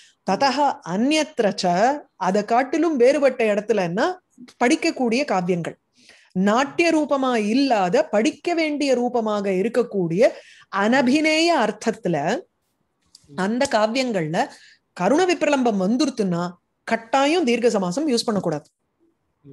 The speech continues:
Speaker 1: சரியா?
Speaker 2: ம்.
Speaker 1: தயோஹோ, ஏனென்றால் அந்த கருணத்துக்கும் விப்ரலம்ப சிருங்காரத்துக்கும்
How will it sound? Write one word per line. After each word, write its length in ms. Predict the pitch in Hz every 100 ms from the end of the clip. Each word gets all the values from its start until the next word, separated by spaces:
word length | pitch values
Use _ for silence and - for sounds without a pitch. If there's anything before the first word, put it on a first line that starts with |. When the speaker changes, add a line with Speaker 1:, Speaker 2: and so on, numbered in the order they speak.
| 127 - _ _ _ _ _ _
Speaker 1:
சரியா? 240 | - 254 320
Speaker 2:
ம். 1400 | - _ _ _ _ _ _ _ _ 135 - _ _ 208
Speaker 1:
தயோஹோ, 720 | 208 277 311 247 208 208 262
ஏனென்றால் 1040 | 214 214 285 285 220 175 165 170 190 190 -
அந்த 320 | 196 220 226
கருணத்துக்கும் 720 | 190 208 262 302 302 269 311 226
விப்ரலம்ப 400 | 214 285 285 240
சிருங்காரத்துக்கும் 760 | 226 190 175 156 - 156 185